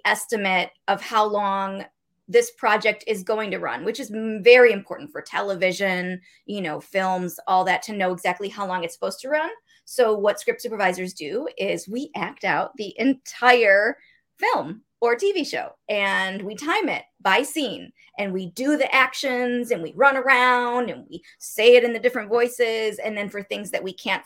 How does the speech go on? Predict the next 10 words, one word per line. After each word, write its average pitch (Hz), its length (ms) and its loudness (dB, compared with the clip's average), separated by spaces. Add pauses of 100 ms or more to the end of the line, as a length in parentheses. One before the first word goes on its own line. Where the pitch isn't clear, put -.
(160)
physically 208 580 -6
enact, 190 480 -6
like 156 400 -8 (400)
a 330 60 0
car 440 260 4
crash, - 460 -8 (280)
uh, 202 280 -2
<laughs> - 80 -16
per 226 80 -10
se, 202 480 -4